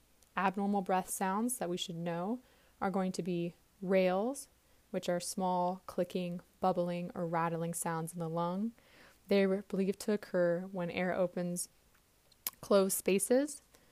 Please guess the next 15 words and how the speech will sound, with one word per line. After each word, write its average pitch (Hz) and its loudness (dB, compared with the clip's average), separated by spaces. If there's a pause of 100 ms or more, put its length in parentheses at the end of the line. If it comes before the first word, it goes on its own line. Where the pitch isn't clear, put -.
(260)
Rales 208 6
can 233 2
be 226 4
further 196 0
described 185 -2
as 175 -2
moist, 226 2 (540)
dry, 190 2
fine, 180 2
and 175 -6
coarse. - -4 (800)
Someone 202 2
who 202 4
has 180 2
bronchitis 185 2